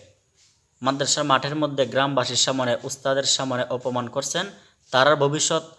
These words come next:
ইনশাল্লাহ আশা করি ভালো হবে না। তো গাইস, আপনারা যারা পুষ্টি পড়ছেন তো পড়ছেন, যারা পড়েন নাই,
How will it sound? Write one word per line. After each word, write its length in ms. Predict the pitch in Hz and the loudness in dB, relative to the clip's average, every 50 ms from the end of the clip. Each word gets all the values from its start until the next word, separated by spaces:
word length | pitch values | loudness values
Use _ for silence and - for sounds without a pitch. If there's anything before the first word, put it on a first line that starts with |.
| _ _ _ _ _ - | _ _ _ _ _ -10
ইনশাল্লাহ 500 | 135 131 139 135 - 143 135 131 127 120 | -6 -6 -4 -2 0 0 0 2 2 2
আশা 180 | 117 - - 127 | 2 2 0 0
করি 200 | 127 135 131 127 | 0 0 2 4
ভালো 240 | 110 113 120 123 110 | 6 6 6 4 2
হবে 240 | 110 101 98 95 | 0 -2 -6 -8
না। 100 | 90 - - - _ _ _ _ _ _ _ _ _ _ _ _ _ _ - | -10 -10 -14 -18 _ _ _ _ _ _ _ _ _ _ _ _ _ _ -4
তো 120 | - 127 | -2 0
গাইস, 200 | 123 135 135 - | 0 0 0 0
আপনারা 280 | 139 135 143 139 139 147 | -2 -4 -2 -2 0 2
যারা 140 | 156 156 151 | 2 2 0
পুষ্টি 320 | 151 160 165 - - 190 | 0 -2 -8 -8 -8 -8
পড়ছেন 400 | 180 - 160 151 - - 185 180 | -6 -4 -4 -4 -4 -4 -6 -4
তো 100 | 175 175 | -4 -4
পড়ছেন, 360 | 165 151 139 127 - - 135 | -2 -2 -2 -2 -4 -4 0
যারা 180 | 123 131 135 135 | 2 2 2 2
পড়েন 300 | 135 - 139 139 160 175 | 2 4 4 4 4 4
নাই, 240 | 175 170 165 160 | 4 4 4 2